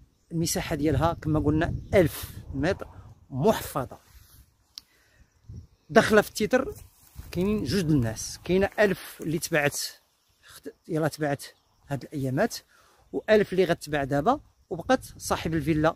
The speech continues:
اللي موراي دابا حتى هو اللي مازال في التيتر. هي دايرين القسمه ديالها، عندها البلان كاداسترال ديالها، كاينه شهاده اداريه، الكتابه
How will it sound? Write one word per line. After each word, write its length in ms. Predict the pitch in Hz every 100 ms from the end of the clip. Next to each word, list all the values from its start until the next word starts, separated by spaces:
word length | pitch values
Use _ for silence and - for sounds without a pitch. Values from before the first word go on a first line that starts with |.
| -
اللي 160 | 143 151
موراي 280 | 147 143 131
دابا 320 | 131 170 269 - - -
حتى 160 | - 151
هو 300 | 127 147 226 - 160
اللي 180 | 143 151
مازال 300 | 135 175 208
في 60 |
التيتر. 400 | - 131 180 214 - - - -
هي 220 | 156 160
دايرين 280 | 151 214 208
القسمه 400 | - 185 196 190
ديالها، 400 | 180 180 202 233 - - - -
عندها 260 | 135 160 208
البلان 260 | 175 208 190
كاداسترال 480 | 185 180 - 175
ديالها، 360 | 143 143 151 196 - _ _
كاينه 220 | - 196 214
شهاده 400 | - 196 185 202
اداريه، 580 | 180 165 147 147 170 - - _
الكتابه 560 | 156 - - 156 147